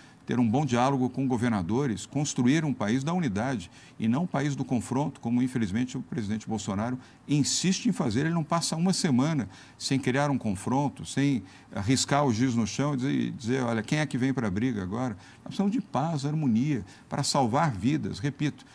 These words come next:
Denise, estão morrendo todos os dias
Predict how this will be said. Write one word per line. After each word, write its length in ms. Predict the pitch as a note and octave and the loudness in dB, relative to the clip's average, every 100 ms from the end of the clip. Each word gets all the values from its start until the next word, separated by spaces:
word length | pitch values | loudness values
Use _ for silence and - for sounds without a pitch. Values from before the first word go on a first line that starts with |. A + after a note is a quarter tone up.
| - - | -20 -6
Denise, 440 | A2 B2+ G2+ - - | 0 2 2 -4 -10
estão 280 | A2+ - D3+ | -10 -4 -2
morrendo 420 | D3 G#2+ B2 C3 F#2+ - | 0 2 2 0 -4 -2
todos 380 | D#3 D#3+ D3 G#2 | 2 2 0 -2
os 120 | F#2+ | -2
dias 400 | F2+ B2+ G2 | -2 -2 -4